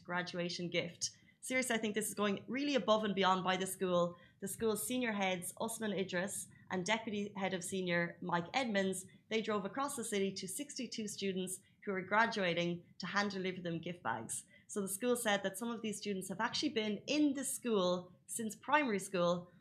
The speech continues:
and they wanted to lift their spirits. So we've talked about lots of graduations. We've seen Will Smith did a shout out for Dubai students. We've, we've seen His Highness Sheikh Mohammed actually join a virtual school graduation.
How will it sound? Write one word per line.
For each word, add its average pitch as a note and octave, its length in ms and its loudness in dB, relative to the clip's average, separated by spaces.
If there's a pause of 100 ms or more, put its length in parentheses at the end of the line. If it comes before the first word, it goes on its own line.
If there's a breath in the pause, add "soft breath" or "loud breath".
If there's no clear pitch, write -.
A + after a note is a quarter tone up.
(120 loud breath)
and F#3 120 -2
they G3+ 120 2
wanted G3 420 0
to F3+ 120 -6
lift F3+ 240 -4
their E3 140 -6
spirits. E3 520 -4
So F#3+ 80 -2
we've G3 140 0
talked A3 280 -4
about F#3 260 -2
lots A#3+ 300 0
of A3 100 -10
graduations. F#3+ 640 0
We've F#3 100 -4
seen F3+ 280 0 (320 loud breath)
Will F#3+ 200 6
Smith C#4+ 380 0
did C#4 160 -2
a C4+ 60 0
shout B3 260 6
out A#3+ 160 4
for B3 80 -2
Dubai A3 280 2
students. A3 380 -4
We've, F#3+ 200 -4 (120)
we've F#3+ 120 -2
seen F#3+ 200 -2
His F#3+ 140 -4
Highness G3 220 0
Sheikh F#3+ 140 -4
Mohammed F#3+ 300 0
actually F3+ 280 -4
join G3+ 420 0
a E3 140 -6
virtual F#3+ 380 -4
school F#3 340 -2
graduation. G#3 760 0